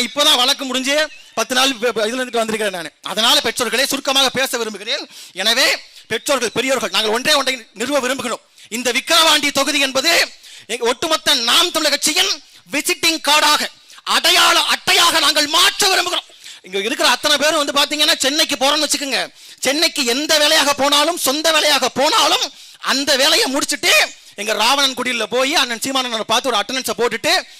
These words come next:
கறிக்கஞ்சி அடிச்சுட்டு தான் வருவோம். அது போல இனி வருகின்ற காலங்களில்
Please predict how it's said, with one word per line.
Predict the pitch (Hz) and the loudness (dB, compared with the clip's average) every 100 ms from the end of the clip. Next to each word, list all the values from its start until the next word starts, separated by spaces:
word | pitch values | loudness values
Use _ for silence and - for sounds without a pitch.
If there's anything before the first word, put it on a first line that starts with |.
| - 202 | -6 -2
கறிக்கஞ்சி | 240 - 262 247 | 0 0 -2 -2
அடிச்சுட்டு | 220 269 | -2 -2
தான் | 262 226 | 0 0
வருவோம். | 254 226 170 - 170 | 0 -2 -2 -6 -2
அது | 208 240 196 | -2 -2 0
போல | 269 330 302 269 - - - 190 | 2 4 4 2 -2 -20 -8 -2
இனி | 269 302 247 | 0 2 2
வருகின்ற | 311 320 294 262 220 | 2 0 -2 -2 2
காலங்களில் | 269 294 269 285 370 | 2 2 2 2 4